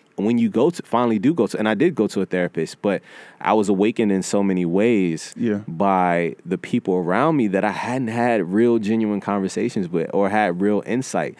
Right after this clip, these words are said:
Speaker 2: Mm-hmm.
Speaker 1: And, like, it shows you the people that truly care about you, because the people that truly care about you are gonna really do,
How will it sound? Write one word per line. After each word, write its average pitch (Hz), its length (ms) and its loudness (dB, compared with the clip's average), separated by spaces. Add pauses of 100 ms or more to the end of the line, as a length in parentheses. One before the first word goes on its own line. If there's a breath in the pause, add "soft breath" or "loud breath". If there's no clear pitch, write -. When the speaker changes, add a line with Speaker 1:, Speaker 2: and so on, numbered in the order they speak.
(160 loud breath)
Speaker 2:
Mm-hmm. 131 120 -4
Speaker 1:
And, 104 240 2
like, 98 220 0 (340 soft breath)
it 117 120 0
shows 123 380 2
you 110 100 2
the 95 100 -2
people 107 240 -2
that 98 140 0
truly 104 240 -2
care 139 220 -4
about 110 280 0
you, 104 80 -2
because 95 180 -4
the 95 60 -10
people 127 220 -4
that 95 100 0
truly 95 280 -2
care 95 200 -4
about 90 320 -2
you 85 80 -4
are 90 120 -2
gonna 90 180 -2
really 90 260 0
do, 92 340 0